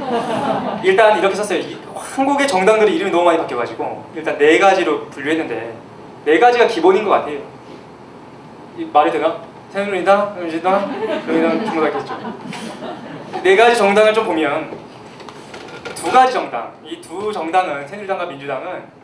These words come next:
일단 자본주의를 베이스로 하고 있습니다. 자유주의적 정당들이죠. 그죠? 그리고 정의당과 진보당은 사회주의를 기본 베이스로 하고 있는 것 같아요. 아닌가? 욕먹을 수도 있는데. 그렇게 봐야 됩니다. 이거는 이 근거,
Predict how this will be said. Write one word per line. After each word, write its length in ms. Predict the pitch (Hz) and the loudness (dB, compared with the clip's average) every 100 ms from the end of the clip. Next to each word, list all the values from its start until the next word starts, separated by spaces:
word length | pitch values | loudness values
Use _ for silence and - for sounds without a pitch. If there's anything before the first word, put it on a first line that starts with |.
| - - - | -20 -20 -14
일단 160 | 214 | -12
자본주의를 460 | - 160 233 233 208 | -6 0 0 -2 -6
베이스로 420 | 156 160 - 165 | -6 -6 -6 -4
하고 100 | 180 | -4
있습니다. 280 | 196 - - - - | -6 -14 -20 -20 -18
자유주의적 600 | - 156 185 185 156 120 | -8 -4 -4 -6 -8 -12
정당들이죠. 500 | 123 123 120 110 - - - | -14 -16 -18 -18 -20 -20 -20
그죠? 120 | - - - - - - - - | -20 -20 -20 -20 -20 -20 -20 -20
그리고 140 | 139 143 | -20 -10
정의당과 380 | 160 170 170 | -8 -4 -4
진보당은 580 | 160 165 151 151 220 233 - - - - | -6 -6 -4 -2 -2 -6 -14 -20 -20 -4
사회주의를 520 | 262 285 247 196 156 | -2 0 -4 -6 -6
기본 220 | 165 160 | -8 -10
베이스로 320 | 123 117 143 | -10 -10 -12
하고 180 | 185 202 | -12 -10
있는 220 | 165 180 | -10 -10
것 80 | 170 | -8
같아요. 340 | 151 160 151 | -6 -6 -4
아닌가? 420 | 135 175 180 185 160 | -2 0 0 0 0
욕먹을 200 | 160 160 | -6 -6
수도 140 | 160 | -8
있는데. 260 | 131 120 110 - - - - - - - - - - | -14 -14 -16 -18 -20 -20 -18 -18 -20 -20 -20 -20 -10
그렇게 220 | - 214 | -6 -6
봐야 240 | 220 151 165 | 0 0 0
됩니다. 260 | 160 - 107 - - - - - - - - | -4 -14 -20 -20 -20 -20 -20 -20 -20 -20 -10
이거는 460 | 165 240 190 170 - 202 | 2 4 4 0 -8 -14
이 120 | 208 | -8
근거, 520 | 208 220 170 - | -6 0 0 0